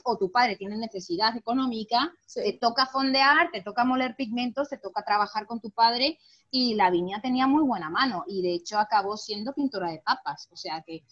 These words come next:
Speaker 1: además Lavinia sacó Los pies del tiesto porque fue la, es la primera mujer en pintar desnudos. Eh, y tiene cada, cada retra-, o sea, cada, cada pintura de desnudos que es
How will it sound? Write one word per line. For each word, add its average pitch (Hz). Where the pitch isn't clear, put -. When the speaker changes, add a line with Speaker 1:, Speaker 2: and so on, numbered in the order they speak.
Speaker 1:
además 214
Lavinia 277
sacó 233
Los 214
pies 226
del 269
tiesto 254
porque 214
fue 208
la, 269
es 202
la 240
primera 220
mujer 233
en 277
pintar 190
desnudos. 202
Eh, 165
y 190
tiene 208
cada, 208
cada 190
retra-, 185
o 202
sea, 185
cada, 170
cada 185
pintura 175
de 208
desnudos 208
que 170
es -